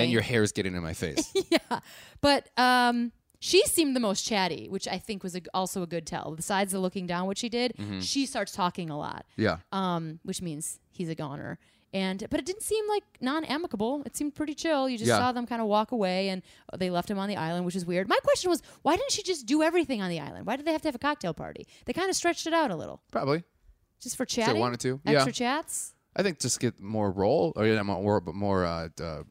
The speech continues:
Speaker 1: uh,
Speaker 2: More B-roll
Speaker 1: yeah,
Speaker 2: or something?
Speaker 1: or
Speaker 2: Because
Speaker 1: something.
Speaker 2: they just, like, "Hey, let's get somebody to say, 'I love you,' and then dump 'em." Like, it felt like, uh,
Speaker 1: Yeah.
Speaker 2: extra,
Speaker 1: Yeah.
Speaker 2: extra, extra.
Speaker 1: Did Will say that?
Speaker 2: She, he said that, uh, uh, well, he, he got a little deeper. Like,
Speaker 1: He
Speaker 2: "Yeah, I'm
Speaker 1: did.
Speaker 2: falling in love with you." I'm like,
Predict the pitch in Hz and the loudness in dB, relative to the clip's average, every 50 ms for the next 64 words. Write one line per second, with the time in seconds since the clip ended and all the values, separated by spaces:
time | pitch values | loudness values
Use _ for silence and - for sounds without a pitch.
0 | _ - - 85 82 78 78 - 180 170 196 202 208 226 240 262 277 302 - 95 | _ -16 -14 -12 -10 -8 -6 -6 -4 -2 -2 -2 -2 -2 -2 -2 -4 -4 -4 -2
1 | 95 98 185 175 - 208 208 - 294 285 - 92 92 - - - 349 359 294 349 | -2 0 0 -2 -2 -4 -6 -8 -8 -6 -4 -4 -4 -4 -2 0 0 2 2 2
2 | 285 381 403 - 359 285 - - - - - - - - - 302 269 214 220 247 | 0 0 0 0 0 -2 -2 -2 -10 -20 -20 -20 -6 0 4 4 6 6 4 2
3 | - - - 294 - - - 262 254 254 254 214 214 - - 247 226 220 214 196 | 2 2 -2 -2 -2 0 0 2 2 2 2 0 0 0 0 2 2 2 2 2
4 | 196 202 233 262 233 214 196 190 175 180 185 175 170 151 180 170 208 240 226 185 | 2 2 2 2 2 2 2 2 2 0 -2 -4 -2 0 0 2 2 2 2 0
5 | 160 156 170 185 190 226 240 208 - - 269 262 240 - 233 220 208 - - - | 0 0 0 -2 0 0 -2 -2 0 2 2 2 2 2 0 0 0 -2 -6 -10
6 | - - 196 190 185 180 175 175 165 156 151 220 262 - - - - - - - | -6 -2 0 2 2 4 4 4 2 2 2 0 0 0 0 -2 -4 -4 -6 -8
7 | 73 - - _ - 208 220 101 95 92 87 82 - - 123 - - - - 95 | -8 -10 -10 _ -2 0 0 2 4 2 2 2 0 -2 -4 -4 -6 -6 -4 -4
8 | 101 - - - - - 87 87 71 - - - 160 175 160 180 180 180 - 196 | -4 -2 -4 -6 -4 -4 -6 -6 -6 -6 -2 2 2 4 6 6 6 6 4 4
9 | 208 214 208 190 - - - _ _ _ _ _ _ - - - 294 269 240 330 | 4 4 2 2 2 -2 -10 _ _ _ _ _ _ -6 0 4 4 6 6 6
10 | 339 - 370 403 466 277 240 214 - 202 196 - - - - - 240 247 233 247 | 6 6 6 4 6 6 4 4 4 4 2 2 0 -2 -2 2 4 4 6 8
11 | 359 370 - 277 240 - 330 339 - 330 349 359 320 302 302 294 285 240 294 359 | 8 6 6 2 0 2 2 2 4 4 4 4 4 4 2 2 2 2 2 0
12 | - - 175 180 185 190 107 - - 117 101 90 - - 214 254 285 269 - 285 | 2 2 2 2 2 2 4 4 6 6 6 4 2 0 0 -2 -4 -4 -2 -2
13 | 269 247 208 196 196 185 175 | -2 -2 -2 -2 -2 -4 -6